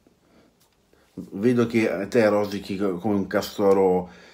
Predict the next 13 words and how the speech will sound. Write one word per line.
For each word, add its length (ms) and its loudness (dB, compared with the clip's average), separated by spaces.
incazzato, 1000 -2
cioè 260 -2
ogni 320 -2
albero 320 0
che, 160 -6
che 160 -6
becchi 420 -4
lo 140 -2
sgagni, 520 -6
perché 280 -4
non 120 0
è 80 2
possibile. 540 -8